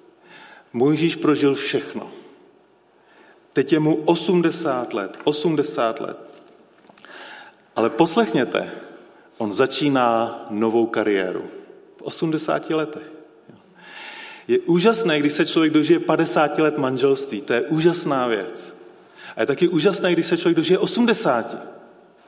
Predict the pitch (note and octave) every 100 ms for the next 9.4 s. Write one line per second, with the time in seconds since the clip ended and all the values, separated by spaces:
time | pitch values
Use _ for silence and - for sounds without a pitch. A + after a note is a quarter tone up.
0 | _ _ _ - - _ _ - - -
1 | - C3 C#3+ C3 E3 F3 G3 G3 F3+ -
2 | - - - - - - _ - A#2 B2+
3 | - D#3+ - G#3+ G3+ - D3 - A#2 A#2
4 | - - - - - - - G#2+ F#2 D3
5 | G3+ - D3+ D3 C#3+ C#3 C3 B2+ - E3+
6 | F3 D#3+ C3+ B2+ - - A#2 A#2+ A2+ A2+
7 | G#2+ - F#2+ - - - - - - D3+
8 | E3+ F#3 E3+ E3 E3+ E3 E3+ F3+ F3 F#3
9 | F3+ F3+ C#3 F#2